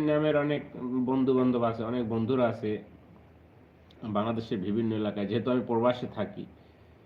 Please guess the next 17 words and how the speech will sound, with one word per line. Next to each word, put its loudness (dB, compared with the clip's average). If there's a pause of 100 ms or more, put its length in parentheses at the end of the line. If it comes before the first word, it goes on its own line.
(300)
সেক্ষেত্রে -4
আমার, 2
আহ, 0 (280)
দেশ 0
বিদেশের -4
বি-, -4
বাংলাদেশের -4
বিভিন্ন -2
এলাকার -4 (300)
মানুষের -2
সাথে -10
চলাফেরা -2
আছে, -2
পরিচিত -4
আছে, -4
বন্ধুত্ব -4
আছে। -8